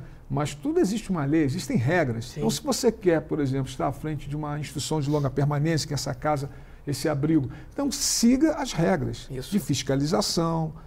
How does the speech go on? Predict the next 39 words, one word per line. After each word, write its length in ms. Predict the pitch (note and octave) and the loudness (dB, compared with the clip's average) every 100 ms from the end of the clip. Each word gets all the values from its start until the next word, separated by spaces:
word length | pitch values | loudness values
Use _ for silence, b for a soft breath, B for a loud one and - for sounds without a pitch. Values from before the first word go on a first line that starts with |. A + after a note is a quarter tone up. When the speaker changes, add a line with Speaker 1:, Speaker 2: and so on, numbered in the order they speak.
| B - | B -6
Speaker 1:
de 300 | C#3 D#3+ - - | 0 0 -2 6
prestação 560 | G3 G#3 - - D3+ D#3 | 8 8 4 2 2 2
de 60 | |
serviço. 440 | - G#3+ D3+ D3 - - | 4 6 6 2 -2 0
Não 120 | A3+ | 0
pode 260 | G#3+ F3 E3+ | 4 4 2
acontecer, 460 | E3 F#3 F3+ - | 0 -2 -2 -2
como 160 | E3+ F#2 | -2 -2
você 240 | F3+ - | -2 -4
falou 260 | F3 - E3+ | -4 -2 -2
em 60 | F#3 | 0
Anápolis, 380 | D#3 C#3+ D#3 | 0 0 -2
de 60 | - | -6
pessoas 360 | D#3+ D3 E3+ D3+ | -6 -4 -4 -4
sendo 220 | E3+ D#3+ | -4 -6
exploradas. 680 | D3 E3+ D3+ C#3 F#3 F3+ b b b b b b b - | -6 -4 -2 -2 -2 -4 b b b b b b b 2
E 60 | |
vamos 200 | G3 B3+ | 4 6
falar 260 | - G3 A3 | 4 6 6
de 60 | |
seres 300 | G3+ B3 C4 | 4 2 4
humanos, 640 | D4 G#3+ A3 F#3+ G2+ - - - - - | 4 6 6 4 0 -6 -16 -20 -20 -8
que 100 | C#3+ | -6
fosse 440 | - A3 A#3+ - | 2 4 4 2
o 100 | A3 | -6
que 160 | - C#4 | -2 -2
for, 200 | - A3+ | 4 4
mas 160 | E3+ | 4
são 140 | - G#3 | 0 0
seres 340 | - A#3+ A3 | 2 2 2
humanos, 360 | E3+ D#3+ E3+ E3 | 2 0 0 -2
estão 160 | - | -4
ali 120 | E3 D#3+ | -2 -2
esperando 480 | D#3+ - D#3+ D#3 | -2 2 2 2
ser 260 | D#3 - D#3+ | -4 -4 -4
cuidados, 580 | - G#3+ F3+ G3 G#3 - | 0 4 4 4 2 -6
estão 220 | A3+ A#3+ | -6 -2
sendo 220 | G#3+ A3+ | 0 2
maltratados, 760 | G#3 F#3+ F#3+ E3+ - E3+ F3+ | 4 2 0 -2 0 0 0